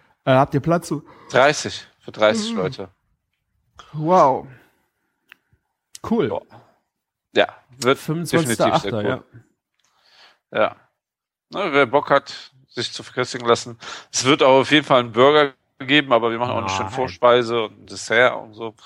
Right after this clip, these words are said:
Speaker 2: Lass uns, wir lassen uns auf jeden Fall krachen für die Geschmackssache Heimat.
Speaker 1: Sehr schön.
Speaker 2: Genau.
Speaker 1: So, du wolltest noch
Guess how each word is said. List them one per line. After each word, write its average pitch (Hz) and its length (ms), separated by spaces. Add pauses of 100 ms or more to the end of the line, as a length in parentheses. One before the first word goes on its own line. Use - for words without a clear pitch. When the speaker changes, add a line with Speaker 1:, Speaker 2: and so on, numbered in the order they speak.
(800)
Speaker 2:
Lass 156 320
uns, - 240
wir 139 160
lassen 185 240
uns 190 80
auf 175 100
jeden 180 120
Fall 156 140
krachen 127 440 (500)
für 131 140
die 120 100
Geschmackssache 120 760
Heimat. 107 500 (540)
Speaker 1:
Sehr 113 480
schön. - 440 (380)
Speaker 2:
Genau. 101 380 (480)
Speaker 1:
So, 139 180
du 143 120
wolltest 185 220
noch 190 240